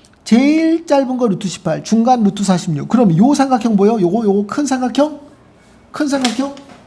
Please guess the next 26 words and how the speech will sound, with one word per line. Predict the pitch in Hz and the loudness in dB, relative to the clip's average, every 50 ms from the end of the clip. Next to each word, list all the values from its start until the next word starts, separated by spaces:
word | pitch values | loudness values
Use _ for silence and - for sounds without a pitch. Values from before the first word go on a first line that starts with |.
| - - - - | -20 -20 -20 -14
큰 | 277 | -10
삼각형? | 262 277 262 247 220 - 254 262 262 262 262 - - - - - - - - | -8 -8 -6 -8 -6 -4 -4 -4 -4 -4 -8 -12 -16 -16 -18 -18 -18 -14 -4
자, | - 220 | 0 0
봐. | 196 185 - | 0 0 0
큰 | - - 302 330 | -4 -2 0 2
삼각형 | 277 285 285 262 254 226 240 214 185 160 | 2 2 4 2 2 0 0 -2 -2 -2
그려봅니다. | 165 170 165 151 143 139 135 143 | -4 -4 -6 -6 -8 -8 -10 -12
큰 | - - 240 | -8 -6 -4
삼각형. | 233 226 220 202 - - - 143 139 - - - - - - - - - - - - - | -2 0 0 -2 -2 -2 -4 -8 -8 -10 -16 -20 -20 -20 -20 -20 -20 -20 -20 -8 0 2
여기서부터 | 196 233 254 269 285 240 - 262 | 4 4 4 4 2 2 2 0
시작해서 | 208 - 277 226 226 214 | -2 -2 -2 -2 0 2
요 | 208 208 233 | 2 2 2
삼각형 | 226 254 254 240 233 233 220 185 | 0 -2 -2 -2 -2 -2 -2 0
보여? | 165 190 214 208 | 2 2 2 2
요, | 180 175 180 190 | 2 2 2 2
요 | 180 190 202 | 2 2 4
삼각형? | 202 214 208 202 208 226 254 269 269 - - - - - - _ _ _ - | 4 4 2 2 0 0 -2 -4 -4 -10 -20 -20 -20 -20 -20 _ _ _ -6
요거? | 202 196 254 302 - - - - - - - - - - - - - - - - - | -4 -2 0 -2 -2 -4 -10 -20 -20 -20 -20 -20 -20 -20 -20 -20 -20 -20 -6 0 4
요 | 214 269 294 | 4 6 6
삼각형의 | 269 277 277 285 277 277 254 254 254 240 | 4 4 4 2 2 2 0 -2 -2 -2
비율이 | - - 214 214 226 220 226 | 0 2 2 4 4 2 2
얼마야? | 220 185 175 170 180 185 175 170 165 185 185 160 143 143 - _ _ _ _ _ _ _ _ _ _ _ _ | 2 2 2 2 0 0 0 0 0 -2 -2 -4 -6 -10 -16 _ _ _ _ _ _ _ _ _ _ _ _
제일 | - - 254 262 220 | 0 2 2 2 4
짧은 | 254 269 269 254 269 | 4 2 2 2 0
새끼 | 233 240 240 247 - | 0 -2 -2 0 2
얼마? | 202 180 180 170 170 147 135 139 | 2 4 4 2 0 -2 -4 -8